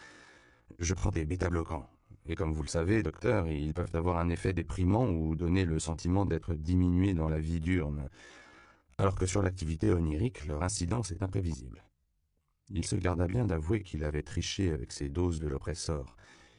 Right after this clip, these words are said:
Il devait paraître tout à fait sincère, en tout cas aux yeux de Clark et de sa femme. Sa chambre était un vrai bonheur.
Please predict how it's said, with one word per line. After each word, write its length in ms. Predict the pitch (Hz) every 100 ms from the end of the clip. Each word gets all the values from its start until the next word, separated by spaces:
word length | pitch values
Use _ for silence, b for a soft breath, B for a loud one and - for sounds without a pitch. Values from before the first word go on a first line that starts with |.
| B -
Il 140 | 69
devait 240 | 73 76
paraître 360 | 76 80 85 -
tout 140 | - 50
à 60 |
fait 140 | 92 82
sincère, 560 | 78 78 - 117 98
en 80 | 71
tout 120 | -
cas 260 | 73 87 87
aux 140 | 69
yeux 300 | 67 85 90
de 100 | 71
Clark 360 | 60 95 95 92
et 40 |
de 80 | -
sa 140 | -
femme. 340 | - 73 65 78 - _ _ _ _ _ _ _ _ _ _ _ _ _ _ _
Sa 160 | -
chambre 300 | 90 135 135
était 240 | 104 98 101
un 80 | 92
vrai 160 | 98
bonheur. 580 | 101 80 67 58 64 _